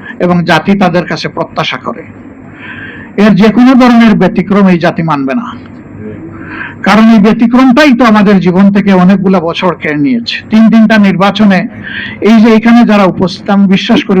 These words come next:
অধিকাংশই আপনারা কোনো ভোটই দিতে পারেন নাই। আমরা তো জীবনে দুই চারবার ভোট দেওয়ার সুযোগ পেয়েছি, আপনারা পানই নাই। এইভাবে আমাদের ভোটের অধিকার হরণ করে নেওয়া হয়েছিল। আগামীতে আমরা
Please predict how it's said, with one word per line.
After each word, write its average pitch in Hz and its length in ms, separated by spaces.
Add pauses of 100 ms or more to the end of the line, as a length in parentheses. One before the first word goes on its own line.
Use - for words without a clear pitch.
(120)
অধিকাংশই 202 480
আপনারা 175 300
কোনো 180 180
ভোটই 190 360
দিতে 127 160
পারেন 117 300
নাই। 120 120 (1040)
আমরা 226 280
তো 262 80
জীবনে 226 380
দুই 214 220
চারবার 226 380
ভোট 214 200
দেওয়ার 202 240
সুযোগ 165 240
পেয়েছি, 147 280
আপনারা 247 260 (100)
পানই 277 280
নাই। - 120 (1120)
এইভাবে 233 380
আমাদের 226 360
ভোটের 226 360
অধিকার 208 280
হরণ 196 260
করে 185 220
নেওয়া 143 240
হয়েছিল। 127 320 (640)
আগামীতে 220 460 (100)
আমরা 208 200